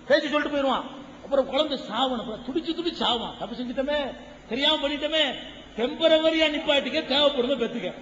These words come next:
உனக்கு முடியும்னா உனக்கு சு-, திணிக்கல இஸ்லாம். என்ன சொல்லுது? இது பெரிய சிறப்பு, பெரிய நல்லதுன்னு சொல்லி நினைச்ச செய்யாத,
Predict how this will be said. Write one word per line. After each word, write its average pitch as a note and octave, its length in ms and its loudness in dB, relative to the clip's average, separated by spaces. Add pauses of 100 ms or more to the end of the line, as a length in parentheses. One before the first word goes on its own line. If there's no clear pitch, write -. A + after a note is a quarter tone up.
(340)
உனக்கு B3+ 340 2
முடியும்னா C#4+ 540 0
உனக்கு C4 280 -2
சு-, B3+ 180 -6
திணிக்கல D#4+ 380 0
இஸ்லாம். A3+ 340 -4 (520)
என்ன F4 260 0
சொல்லுது? C#4+ 400 -2 (380)
இது A3 160 -4
பெரிய C4+ 260 -2
சிறப்பு, A#3+ 500 0 (560)
பெரிய D4+ 280 -4
நல்லதுன்னு E4 540 2
சொல்லி C#4+ 200 0
நினைச்ச A#3+ 180 2
செய்யாத, G3 260 2